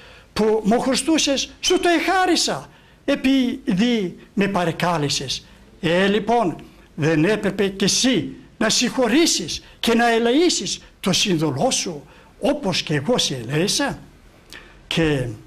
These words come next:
θυμώθηκε, λέγει ο Χριστός, ο βασιλιάς επί του δούλου εκείνων και τον παρέδωσε σε εκείνους που βασανίζουν να, και να το ρίξουν στη φυλακή μέχρι εκπληρώσει όλο το χρέος.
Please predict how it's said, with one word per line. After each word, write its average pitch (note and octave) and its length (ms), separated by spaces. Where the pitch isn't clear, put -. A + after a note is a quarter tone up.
θυμώθηκε, D3+ 680
λέγει C#3+ 500
ο D#3+ 80
Χριστός, - 680
ο D3 120
βασιλιάς C3+ 540
επί D3+ 180
του C3+ 120
δούλου G3 260
εκείνων C#4 440
και F3+ 120
τον E3+ 220
παρέδωσε C#4+ 760
σε - 180
εκείνους B3+ 440
που F3+ 180
βασανίζουν C4+ 840
να, G3 160
και G3+ 160
να F#3 160
το F3+ 120
ρίξουν - 280
στη - 180
φυλακή D3+ 580
μέχρι D4 800
εκπληρώσει F#3+ 920
όλο D#4+ 760
το E3 140
χρέος. D#3 760